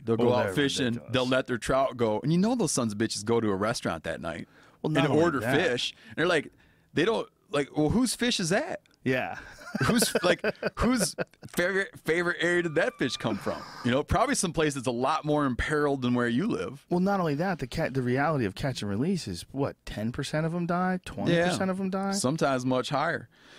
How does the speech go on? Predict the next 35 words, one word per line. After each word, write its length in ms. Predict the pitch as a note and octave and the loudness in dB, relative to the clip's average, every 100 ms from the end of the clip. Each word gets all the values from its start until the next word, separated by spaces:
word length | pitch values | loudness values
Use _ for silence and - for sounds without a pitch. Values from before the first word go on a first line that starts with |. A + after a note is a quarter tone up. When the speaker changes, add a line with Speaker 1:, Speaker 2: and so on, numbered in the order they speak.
| - - - | -20 -20 -4
Speaker 1:
But 100 | D3 | 2
yeah, 220 | E3+ F#3+ | 4 4
it's 100 | C#3+ | 2
that 240 | - D3+ - | 2 0 2
thing 160 | F#3+ | 0
that, 140 | F#3 C#3+ | 2 2
like, 280 | D3 C3+ B2+ | 4 2 2
you 60 | |
just 140 | D#3 E3+ | 0 2
don't 120 | D#3+ | 2
wanna 180 | D3+ B2+ | 2 2
be, 100 | C#3 | 0
you 280 | C3 A2+ C3+ | 0 2 2
don't 140 | D3 | 2
wanna 200 | C#3 A#2+ | 2 2
look 260 | A#2 C3 C3+ | 2 2 2
at 220 | G#2 D2+ | 0 -2
it, 100 | - | -8
you 120 | - G#2 | -6 -6
know? 280 | F2 G2+ - | -6 -8 -2
But 60 | |
Speaker 2:
Yeah. 140 | A2+ - | 2 2
Speaker 1:
yeah, 160 | D#3+ | 2
if 100 | G#2 | 0
you 80 | C3+ | -2
got 220 | D3 C#3 | 2 2
a 20 | B2+ | 0
cat 320 | C#3+ C3 C#3 | 0 0 0
and 80 | B2+ | -2
you're 80 | A#2 | -2
feeding 300 | C3+ C3 C3 | 2 2 0
it 60 | |
stuff 260 | A#2+ C3 B2+ | -2 -2 0
like 160 | B2+ | -2
that, 320 | A#2 C3 C#3+ | 2 0 0